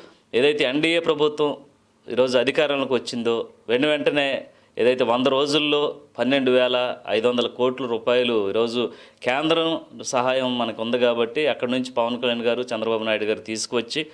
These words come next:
ఈరోజు వారికి పునరావాసానికి సంబంధించి,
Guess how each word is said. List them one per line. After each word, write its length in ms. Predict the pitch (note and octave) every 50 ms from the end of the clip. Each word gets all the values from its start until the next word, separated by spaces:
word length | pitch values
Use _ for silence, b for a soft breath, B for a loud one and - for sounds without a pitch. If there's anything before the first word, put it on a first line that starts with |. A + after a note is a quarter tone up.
| B B B B B B B -
ఈరోజు 260 | A2+ C3 C#3+ C#3 C#3
వారికి 400 | B2+ A#2+ B2 B2 B2+ C3 B2 A#2+
పునరావాసానికి 720 | A#2+ B2+ B2 A#2+ B2+ C3 B2+ B2+ B2+ B2 B2 A#2+ A#2+ A2+
సంబంధించి, 600 | - A#2+ A2+ A2+ A#2 A2+ A2+ A2 G#2+ - C3+ D3